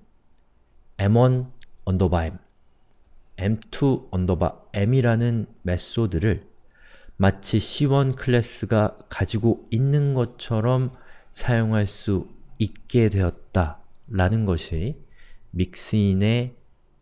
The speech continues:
핵심적인 메커니즘입니다. 자, 이거 어려운 내용이니까 뭐 앞에서 말씀드린 것처럼 너무 부담 갖지 마시고 들으셨으면 좋겠어요.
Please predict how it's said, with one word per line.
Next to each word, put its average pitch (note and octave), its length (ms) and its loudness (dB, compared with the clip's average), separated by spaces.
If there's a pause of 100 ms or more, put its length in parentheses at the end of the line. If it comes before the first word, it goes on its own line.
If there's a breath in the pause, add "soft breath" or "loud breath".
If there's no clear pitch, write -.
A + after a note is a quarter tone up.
(100)
핵심적인 A#2 1200 -2
메커니즘입니다. F#2 880 -4 (1800)
자, F#2+ 140 -4
이거 F2 120 -2
어려운 G2+ 340 6
내용이니까 G2 760 0 (680 soft breath)
뭐 E2+ 240 -2
앞에서 F#2+ 260 6
말씀드린 F#2 500 -4
것처럼 E2+ 500 -6 (360 soft breath)
너무 E2 280 -2
부담 G#2 340 2
갖지 F#2 340 -4
마시고 D#2+ 560 -6
들으셨으면 D#2 640 -6
좋겠어요. - 500 -6